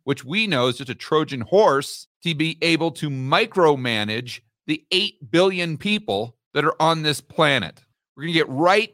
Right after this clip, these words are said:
into a video from the B I S that describes their new project,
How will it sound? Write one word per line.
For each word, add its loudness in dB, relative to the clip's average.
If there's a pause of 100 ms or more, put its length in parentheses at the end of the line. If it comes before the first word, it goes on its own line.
into -2
a 0
video 0
from 2
the -4
B 0
I 6
S 0 (180)
that -4
describes 2
their 4
new 0
project, 0